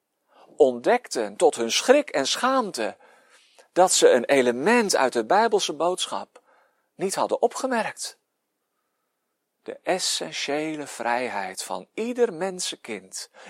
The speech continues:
iedere dochter of zoon van Adam, om vrij te zijn tegenover God.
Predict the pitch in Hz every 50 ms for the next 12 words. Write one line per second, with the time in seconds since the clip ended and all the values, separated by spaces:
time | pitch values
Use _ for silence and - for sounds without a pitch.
0 | - _ - 254 269 254 262 247 233 202 143 196 220 226 - - - - - 120
1 | - - - - 190 196 214 214 214 180 165 160 - - 165 175 185 185 - 190
2 | 190 185 185 185 _ _ _ _ _ _ _ _ _ _ _ _ _ _ _ _
3 | _ _ _ - 104 95 92 - - 117 117 117 120 147 147 - - - - 120
4 | 117 117 113 113 - _ _ _ _ _ _ _ _ _ _ _ - 110 104 104
5 | 104 101 101 90 - 95 - - - 175 180 - - - -